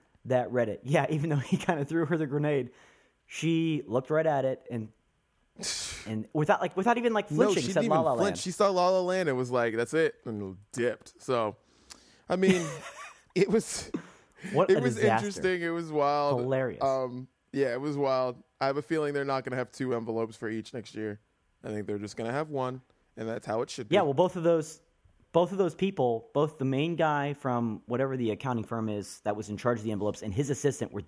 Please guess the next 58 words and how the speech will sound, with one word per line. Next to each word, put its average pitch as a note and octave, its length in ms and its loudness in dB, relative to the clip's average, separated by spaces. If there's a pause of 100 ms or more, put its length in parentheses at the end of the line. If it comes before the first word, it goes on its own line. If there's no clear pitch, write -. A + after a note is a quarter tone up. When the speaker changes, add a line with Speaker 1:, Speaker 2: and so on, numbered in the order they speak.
(100)
Speaker 1:
both, A#2+ 360 0 (280)
they D#3+ 100 6
weren't A3 180 4
fired. G#2+ 640 2 (340)
They C#3+ 120 4
were D3 80 4
both C#3+ 320 2
relieved C#3 400 2
of A2 180 -2
those B2+ 300 4
duties A#2+ 380 0
for G#2 120 -8
the G2 100 -2
Oscars. F#2+ 400 0
They G#2+ 120 0
don't G#2+ 120 0
Speaker 2:
Yeah. G2 80 -4
Speaker 1:
work G#2+ 120 -6
for G#2+ 80 -8
the G2 80 -2
Oscars F2+ 360 -2
anymore. D#2 340 -8 (100)
Speaker 2:
Yeah. - 100 -12 (220)
Speaker 1:
Um, D2+ 360 -6 (240)
during F2+ 240 -2
that, D#2+ 280 -6
but D2+ 100 -10
that's, - 320 -4 (1300)
you C#3 140 4
have F#3+ 220 4
to F3+ 80 -4
bring E3 260 4
Warren E3 220 4
and B2+ 100 -2
Faye C#3 160 4
back A2+ 260 2
next F2+ 260 -8
year, F2+ 100 -6
though. E2 240 -6 (1120)
Speaker 2:
Yeah, E3 160 4
you C#3 120 0
have B2 160 0
Speaker 1:
You A2+ 40 0
Speaker 2:
to. C#3 60 6
Speaker 1:
have C#3+ 100 6
to D3+ 60 -10
bring C#3 140 2
Speaker 2:
You B2 60 0
Speaker 1:
them F2+ 80 -4
Speaker 2:
have F#2+ 160 2
to - 40 -4
bring - 100 -10
Speaker 1:
back. - 60 -20
Speaker 2:
back. - 240 -16
Gotta C#3 160 2
bring G#2+ 120 -6
'em F#2 60 -10
back. F2+ 160 -8